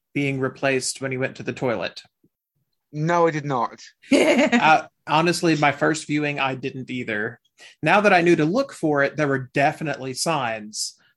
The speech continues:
Speaker 1: but no,
Speaker 3: He
Speaker 1: I,
Speaker 3: got
Speaker 1: that
Speaker 3: way more chipper
Speaker 1: Yeah,
Speaker 3: all
Speaker 1: he
Speaker 3: of a sudden.
Speaker 1: Yeah, and he seemed much more invested in them just keeping on with the drinking.
Speaker 3: Yep.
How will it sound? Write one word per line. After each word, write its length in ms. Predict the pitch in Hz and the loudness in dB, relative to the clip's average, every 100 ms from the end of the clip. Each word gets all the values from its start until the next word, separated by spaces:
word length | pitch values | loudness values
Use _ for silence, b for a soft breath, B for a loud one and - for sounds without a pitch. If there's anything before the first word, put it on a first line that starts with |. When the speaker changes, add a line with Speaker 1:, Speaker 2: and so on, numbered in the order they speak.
| _ - | _ 0
Speaker 1:
but 380 | 135 127 127 139 | 2 2 0 -2
no, 180 | 139 127 | 0 2
Speaker 3:
He 60 | 127 | 2
Speaker 1:
I, 20 | |
Speaker 3:
got 120 | - | 2
Speaker 1:
that 180 | 151 175 | 2 2
Speaker 3:
way 160 | 202 214 | 0 2
more 240 | 214 202 | 2 0
chipper 560 | 196 - 190 202 202 208 | -4 -10 -10 -4 -4 -4
Speaker 1:
Yeah, 220 | 139 135 131 | -2 0 2
Speaker 3:
all 40 | |
Speaker 1:
he 120 | 151 | 2
Speaker 3:
of 80 | 156 | 2
a 60 | 190 | -4
sudden. 400 | - 190 190 147 | -4 -6 -6 0
Speaker 1:
Yeah, 140 | 156 147 | 2 2
and 160 | 160 | 0
he 80 | 160 | -2
seemed 320 | 160 170 139 | 0 -2 -2
much 240 | 156 - 165 | -8 -6 -4
more 160 | 156 | -2
invested 560 | 143 135 143 - 151 139 | -2 -4 -4 -4 -6 -4
in 160 | 139 | -6
them 220 | 135 139 131 | -4 -6 -4
just 240 | 143 - | -8 -6
keeping 280 | 147 143 139 | -8 -4 -2
on 240 | 143 139 | -2 -2
with 180 | 135 123 | -4 -6
the 60 | 127 | -4
drinking. 520 | 160 147 131 123 120 b b b - | -4 -4 -4 -10 -12 b b b -2
Speaker 3:
Yep. 360 | 208 180 175 | 2 2 -2